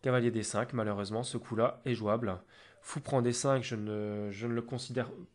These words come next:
pas. L'ordinateur peut-être peut le considérer comme un bon coup, mais personnellement, je ne pense pas. Déjà parce que ça échange la paire de fous, de un. Alors effectivement, ce n'est pas forcément le meilleur fou, euh, mais bon.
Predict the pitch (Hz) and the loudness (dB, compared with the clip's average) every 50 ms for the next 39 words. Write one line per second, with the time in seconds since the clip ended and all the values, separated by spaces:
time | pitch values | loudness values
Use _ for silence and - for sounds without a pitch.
0 | _ _ 151 135 131 131 139 131 156 170 165 160 165 156 - 170 151 - - 139 | _ _ 2 2 2 2 2 2 2 2 2 2 0 0 0 -2 -2 0 -4 -2
1 | 139 160 143 - - 135 131 - 131 123 - - 131 127 127 127 127 120 117 113 | -2 -2 -4 -2 -4 -6 -4 -4 -6 -6 -2 0 0 0 0 0 0 0 0 0
2 | 113 113 110 - - 147 139 123 123 - - 123 - - - 131 123 120 127 123 | 0 -4 -6 -4 -4 -4 -4 -4 -4 -4 -6 -6 -6 -4 -2 0 2 2 2 0
3 | 113 113 113 110 117 107 - - - 127 127 131 131 - - - - - - - | 0 -2 -2 -2 -4 -6 -6 -2 0 0 0 0 -2 -10 -16 -18 -18 -18 -20 -2
4 | - 135 127 143 143 135 127 120 - - 127 - - - - 139 123 - 131 123 | 0 2 4 4 2 2 0 -4 -4 -6 -6 -4 -4 -4 -4 -4 -4 -2 -4 -2
5 | - 117 113 - 113 104 104 104 - - 147 147 147 120 110 - - 123 110 120 | -2 -2 0 0 0 0 0 -2 -6 -10 -10 -8 -6 -6 -6 -4 -4 0 0 0
6 | 143 175 180 - - - - - - - - - - - _ _ - 107 101 98 | 0 0 -4 -10 -18 -20 -20 -20 -20 -20 -20 -20 -20 -20 _ _ -6 -4 -4 -4
7 | - 117 - - - 135 143 143 - 135 - - 127 - - 135 - - 143 139 | -4 -8 -10 -8 -6 -6 -6 -4 -4 -4 -4 -4 -4 -4 -4 -8 -6 -4 -2 -2
8 | 135 131 131 127 127 127 127 - - 160 170 175 - - _ _ - 123 113 110 | 0 2 2 2 0 0 -4 -8 -8 -8 -8 -8 -10 -16 _ _ -6 -4 -2 -2
9 | 107 104 104 107 107 107 113 131 139 127 | 0 0 2 2 0 2 2 0 0 0